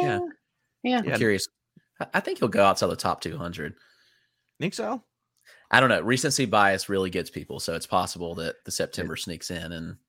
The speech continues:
Speaker 3: it sure does.
Speaker 2: Yeah.
Speaker 1: Yeah. Yeah.
Speaker 3: Yeah, it, it'll be one, interesting to see where he gets taken next year. But,
Speaker 2: Yeah, I agree.
Speaker 3: um, another outfielder here, one more outfielder before we move on.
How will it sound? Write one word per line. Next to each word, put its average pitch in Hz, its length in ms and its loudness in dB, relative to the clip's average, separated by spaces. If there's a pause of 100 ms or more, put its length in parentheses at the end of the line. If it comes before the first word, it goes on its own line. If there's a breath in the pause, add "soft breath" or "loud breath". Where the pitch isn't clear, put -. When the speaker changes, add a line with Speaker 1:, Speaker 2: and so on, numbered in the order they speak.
Speaker 3:
it 90 120 -12
sure 92 120 -2
does. 82 460 -6 (280)
Speaker 2:
Yeah. - 200 -12
Speaker 1:
Yeah. 147 240 -8 (500)
Yeah. - 200 -10 (560)
Speaker 3:
Yeah, 90 280 -4
it, 107 220 -8
it'll 117 140 -2
be 135 80 0
one, 123 140 -2 (100)
interesting 107 260 -8
to - 60 -12
see 95 100 2
where 90 160 2
he 85 140 -4
gets 85 180 -8
taken 82 320 -4
next 80 300 -8
year. 82 340 -4
But, 82 320 -4
Speaker 2:
Yeah, 85 160 -8
I 87 40 -12
agree. 87 160 -6
Speaker 3:
um, 85 260 -4 (440)
another 139 280 4
outfielder 101 500 4
here, 95 180 2
one 104 200 0
more 92 240 -2
outfielder 87 420 -4
before 82 160 -10
we 87 80 -6
move 87 240 -8
on. 92 540 2